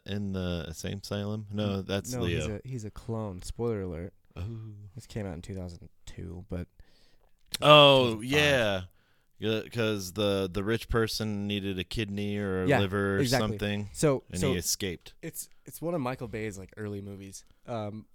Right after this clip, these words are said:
Speaker 2: but he, yeah, Ewan McGregor, um, and Scarlett Johansson are in this facility, and they're told their entire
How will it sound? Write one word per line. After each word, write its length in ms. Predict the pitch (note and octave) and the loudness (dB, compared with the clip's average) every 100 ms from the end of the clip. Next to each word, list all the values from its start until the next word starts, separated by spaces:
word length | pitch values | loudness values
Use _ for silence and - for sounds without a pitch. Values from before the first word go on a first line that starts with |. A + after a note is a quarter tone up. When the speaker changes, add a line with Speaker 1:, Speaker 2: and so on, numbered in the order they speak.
| - | -20
Speaker 2:
but 460 | C#3 A#2 C3 A2+ - | -14 -2 0 0 -6
he, 560 | - - C#3 C3 B2+ B2+ | -4 -2 0 2 2 0
yeah, 320 | C3 A#2 F2+ - - | -2 -4 -6 -14 -12
Ewan 240 | C#3+ C#3 C3 | -4 -2 -2
McGregor, 420 | A#2+ A#2+ A#2 A2+ G#2+ - - - _ - | -2 -2 0 -2 -4 -12 -20 -20 _ -8
um, 300 | G#2+ G2+ G2+ | -4 -4 -4
and 360 | - G#2+ G2+ | -6 -6 -6
Scarlett 360 | - - A#2+ A2+ | -8 -2 0 0
Johansson 400 | A2 G2+ G2+ A#2 | 0 -4 -4 -4
are 300 | G#2+ G2 G2 - - - | -4 -4 -6 -12 -20 -12
in 220 | C#3 A#2+ | -4 -2
this 280 | A2 G#2 - | -2 -2 -4
facility, 760 | - - - F3+ D#3 G#2+ G2 G#2 - - _ | -6 -4 0 2 2 0 -4 -8 -16 -20 _
and 600 | A2 G#2+ G#2 G2+ G2 F#2+ F#2 - - _ _ - B2+ | -6 -4 -4 -4 -6 -10 -14 -20 -20 _ _ -20 -4
they're 220 | A#2+ A2 | 0 0
told 540 | - B2+ A2+ G#2+ G2+ | 0 0 2 0 -2
their 160 | A2 G#2 | -2 -2
entire 520 | G2 G#2+ G2+ G2 F2+ | -4 -4 -2 -2 -6